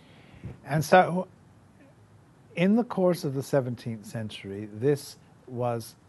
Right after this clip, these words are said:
tacitly, initially, and then openly agreed, um, that, uh, different religious views would be tolerated,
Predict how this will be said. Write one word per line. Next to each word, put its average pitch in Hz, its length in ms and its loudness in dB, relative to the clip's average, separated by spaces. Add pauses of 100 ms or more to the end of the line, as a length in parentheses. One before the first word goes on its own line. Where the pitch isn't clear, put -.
tacitly, 113 920 -8
initially, 104 760 -14
and 113 140 -10
then 110 280 -10
openly 107 640 -6
agreed, 101 800 -10 (800)
um, 123 440 -4 (180)
that, 131 420 -4 (460)
uh, 127 380 -4 (260)
different 175 420 -2
religious 127 680 -6 (100)
views 127 600 -6
would 110 200 -10
be 110 100 -10
tolerated, - 1000 -10